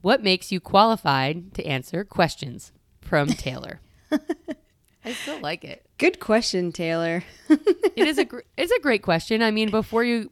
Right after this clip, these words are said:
Speaker 1: but I, I, I say,
Speaker 2: Bitch.
Speaker 1: though,
Speaker 2: I'm
Speaker 1: after
Speaker 2: just
Speaker 1: we
Speaker 2: kidding.
Speaker 1: answer this question,
Speaker 2: <laughs>
Speaker 1: <laughs> after we answer this question for you, then you have to write a real question, because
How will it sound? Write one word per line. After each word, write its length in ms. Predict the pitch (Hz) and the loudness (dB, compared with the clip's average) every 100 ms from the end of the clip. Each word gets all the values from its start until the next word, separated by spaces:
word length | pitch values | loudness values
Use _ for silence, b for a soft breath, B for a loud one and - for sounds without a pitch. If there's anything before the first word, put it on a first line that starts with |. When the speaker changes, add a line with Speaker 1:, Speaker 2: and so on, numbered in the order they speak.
| - | -10
Speaker 1:
but 120 | - | -8
I, 120 | - - | -8 -8
I, 80 | - - - | -14 -16 -2
I 140 | 202 | 0
say, 320 | 240 247 208 180 | 2 4 4 4
Speaker 2:
Bitch. 20 | |
Speaker 1:
though, 140 | 175 175 | 2 2
Speaker 2:
I'm 140 | 180 | 0
Speaker 1:
after 60 | 190 185 | 0 -2
Speaker 2:
just 60 | |
Speaker 1:
we 60 | 175 | 0
Speaker 2:
kidding. 140 | 214 | 2
Speaker 1:
answer 200 | 247 226 | 2 2
this 200 | 208 214 | 0 0
question, 500 | - 240 226 - 587 - - | 0 2 2 2 -2 -4 -2
Speaker 2:
<laughs> 200 | - - | -2 -2
Speaker 1:
<laughs> 120 | - - | -6 -4
after 300 | - 233 254 | 0 0 -2
we 140 | 233 196 | -2 -2
answer 220 | 190 220 | -2 -2
this 180 | 220 - | -2 -2
question 420 | 214 214 - 208 | -6 -6 -6 -8
for 220 | - 170 | -4 -2
you, 300 | 170 196 226 240 b b | -2 -2 -4 -8 b b
then 120 | - 175 | -6 -2
you 120 | 180 | 0
have 120 | 170 | -2
to 100 | 170 | -4
write 160 | 156 151 | -4 -4
a 60 | |
real 180 | 139 135 | -4 -6
question, 460 | - 139 - - - | -6 -10 -10 -16 -12
because 580 | 147 165 147 139 135 | -10 -4 -2 -4 -8